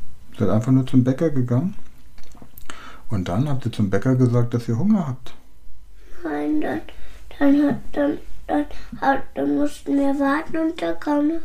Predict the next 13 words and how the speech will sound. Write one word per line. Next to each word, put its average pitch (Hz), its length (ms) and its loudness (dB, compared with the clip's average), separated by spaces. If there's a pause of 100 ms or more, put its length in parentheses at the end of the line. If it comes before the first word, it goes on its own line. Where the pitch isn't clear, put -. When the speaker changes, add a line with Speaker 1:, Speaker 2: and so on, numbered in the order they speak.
Speaker 2:
fremde 320 600 -2
Frau. - 920 -2 (400)
Speaker 1:
Und 110 100 6
was 107 180 0
hat 95 120 0
die 90 60 -2
fremde 90 340 2
Frau 87 280 2
gesagt? - 580 0 (440)
Speaker 2:
Hm, 285 180 4 (880)
hm. 285 140 4 (2250)
Haben - 380 2
wir, - 140 -2